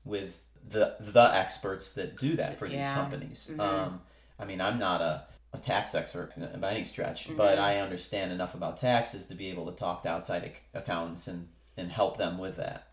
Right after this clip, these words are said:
Speaker 1: I'm not a, a, a benefits expert by any stretch, but I understand enough about benefits to put together a, a plan and work with insurance and
Speaker 2: Mm-hmm.
Speaker 1: figure out how to, you know,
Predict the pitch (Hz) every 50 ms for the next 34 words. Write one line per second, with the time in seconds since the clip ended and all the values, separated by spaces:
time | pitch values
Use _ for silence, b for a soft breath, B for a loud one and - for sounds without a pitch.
0 | _ - - 104 104 107 107 101 98 92 90 87 82 80 80 - - - - -
1 | - 87 82 82 82 - - - 82 85 98 98 98 107 - - 76 - 78 73
2 | - - - - - 80 80 - - 87 82 87 85 78 76 - - - - -
3 | - - - 104 95 95 92 95 95 95 95 87 - - 98 90 87 87 87 -
4 | 85 85 87 85 82 - - 90 87 87 87 - - 87 80 - - - 85 78
5 | - - - - - 90 85 87 85 87 87 82 82 85 82 b b b b b
6 | b - - - - - 98 90 87 87 87 87 87 85 85 82 82 87 87 -
7 | 101 92 85 80 82 - - 90 85 82 82 - - 90 - - 156 156 156 147
8 | 143 139 131 - - - - - 87 82 85 80 87 87 87 87 80 - - -
9 | - - 90 82 82 82